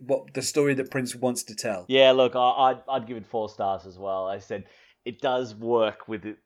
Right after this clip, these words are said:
Speaker 2: it does top and tail the album really nicely. The rap, look, I don't know. I've, I've, you've heard me say that I'm always a bit suspicious of the raps in Prince's songs 'cause I don't think they're really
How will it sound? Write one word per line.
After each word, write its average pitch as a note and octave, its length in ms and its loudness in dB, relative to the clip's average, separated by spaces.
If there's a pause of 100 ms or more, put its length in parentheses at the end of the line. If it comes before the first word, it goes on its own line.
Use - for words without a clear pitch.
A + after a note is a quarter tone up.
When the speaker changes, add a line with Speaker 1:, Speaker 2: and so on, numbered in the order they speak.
Speaker 2:
it B2+ 140 -12
does B2+ 260 -2
top A#2+ 240 -4
and G#2+ 120 -12
tail G#2 340 -4
the F#2+ 100 -8
album G2+ 280 -6
really G2 260 -10
nicely. A2+ 640 -8 (540)
The A2+ 60 -14
rap, B2+ 480 0 (160)
look, A#2 100 -10 (420)
I A2+ 100 -12
don't A2 120 -6
know. F#2+ 180 -8 (120)
I've, G#2+ 100 -12 (140)
I've, A#2 100 -8 (260)
you've A#2 200 -10
heard C3 260 4
me A#2+ 100 -6
say A2 280 -4
that G#2+ 200 -6
I'm G#2 220 -6
always G#2 300 -8
a G2 60 -16
bit F#2 180 -18
suspicious B2 500 -14
of B2+ 80 -14
the A#2 80 -12
raps A#2 380 -6
in A2+ 80 -18
Prince's A#2 380 -12
songs A2+ 420 -10 (340)
'cause G2 80 -14
I G#2 60 -8
don't G2 260 -8
think F#2 160 -20
they're F#2 140 -12
really F2 300 -16